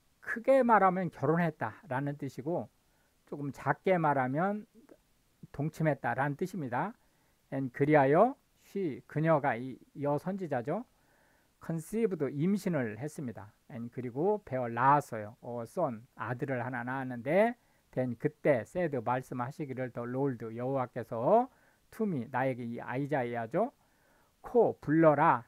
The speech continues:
his name, 그의 이름을, 그 아들의 이름이죠. 그를 뭐라고 부르냐면 마르셀라 하즈바즈, 저, 조금 전에 나왔던 그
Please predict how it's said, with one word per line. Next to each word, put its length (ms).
his 220
name, 340
그의 600
이름을, 300
그 120
아들의 460
이름이죠. 560
그를 440
뭐라고 380
부르냐면 640
마르셀라 840
하즈바즈, 720
저, 100
조금 380
전에 240
나왔던 440
그 340